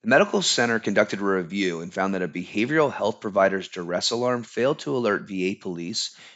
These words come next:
when the provider hit the button nine times after a patient threatened suicide by gun in the provider's office.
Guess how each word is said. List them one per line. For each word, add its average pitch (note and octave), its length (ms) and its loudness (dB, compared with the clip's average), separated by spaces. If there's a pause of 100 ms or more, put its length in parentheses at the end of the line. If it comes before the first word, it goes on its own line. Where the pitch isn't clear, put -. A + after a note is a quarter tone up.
(100)
when A#2+ 140 -2
the A2+ 80 0
provider F#2+ 380 4
hit A2+ 160 -4
the G#2 80 -4
button F#2 380 -2
nine G#2+ 340 -2
times E2 560 -4
after F#2+ 300 -8
a F2 80 -10
patient F#2+ 420 -4
threatened F#2 340 -2
suicide A2+ 540 2
by F#2+ 140 0
gun F2 400 -6
in F#2+ 140 -12
the F2 60 -14
provider's E2+ 460 -8
office. - 560 -12